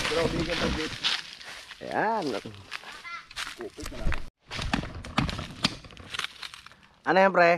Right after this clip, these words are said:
Speaker 1: Ano? Para
Speaker 2: Lit-
Speaker 1: sa lechon. Lechon nung pugita, ah, pugita. Pusit.
Speaker 2: <laughs>
Speaker 1: Tigas ng buhangin. Ay, nandoong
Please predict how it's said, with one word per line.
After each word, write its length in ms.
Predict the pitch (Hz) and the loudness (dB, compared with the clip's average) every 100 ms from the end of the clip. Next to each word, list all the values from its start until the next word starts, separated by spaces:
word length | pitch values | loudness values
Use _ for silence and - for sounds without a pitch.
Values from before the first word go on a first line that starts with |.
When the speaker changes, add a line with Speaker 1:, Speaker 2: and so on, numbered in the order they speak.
| - - - _ _ - - _ _ _ _ _ _ _ | 2 -10 -10 _ _ -6 -6 _ _ _ _ _ _ _
Speaker 1:
Ano? 240 | 127 151 160 _ | 2 2 2 _
Para 160 | - 135 | 0 2
Speaker 2:
Lit- 60 | 147 | 2
Speaker 1:
sa 80 | |
lechon. 300 | 143 - 175 180 - - - - | -4 0 0 0 -4 -8 -2 4
Lechon 240 | 156 170 | 6 6
nung 240 | 147 143 147 147 147 147 - _ _ | 4 0 -2 -2 -4 -6 -10 _ _
pugita, 400 | 127 139 127 139 | -6 -4 -2 -2
ah, 60 | - | -4
pugita. 480 | 107 110 151 156 156 - - - - _ _ - | -6 -4 0 4 4 2 -16 -20 -20 _ _ -14
Pusit. 320 | 135 196 214 - - - - | 0 4 4 0 -20 -10 -2
Speaker 2:
<laughs> 1200 | 156 160 - - - 131 - - - - - - | 2 2 2 0 0 -2 -12 -14 -14 -16 -14 -4
Speaker 1:
Tigas 240 | 147 175 | 0 4
ng 160 | 185 185 | 4 6
buhangin. 400 | 190 196 233 254 | 6 6 4 4
Ay, 160 | 151 | 4
nandoong 480 | 165 190 202 - - | 4 2 0 -4 -6